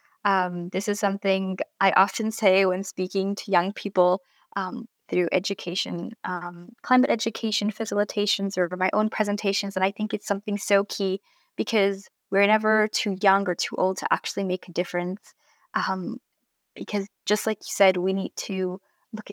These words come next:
into our hearts and find what resonates with us and sort of let that be the guide to, um, what we want to leave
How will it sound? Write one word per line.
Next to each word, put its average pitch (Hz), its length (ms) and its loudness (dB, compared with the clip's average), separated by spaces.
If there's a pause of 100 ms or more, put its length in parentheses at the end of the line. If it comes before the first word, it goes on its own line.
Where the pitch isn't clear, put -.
(140)
into 196 240 -2
our 190 80 4
hearts 185 400 -2
and 185 140 -4
find 180 320 4
what 180 260 2 (340)
resonates 196 540 4
with 180 100 0
us 175 320 -2
and 180 380 -4 (1400)
sort 196 160 0
of 190 220 -2 (580)
let 202 280 2
that 190 180 6 (160)
be 185 240 2
the 180 160 0
guide 165 460 2 (280)
to, - 480 -2 (380)
um, 180 400 -2 (440)
what 185 360 4
we 196 400 2 (100)
want 180 380 2
to - 140 -2
leave 175 420 -2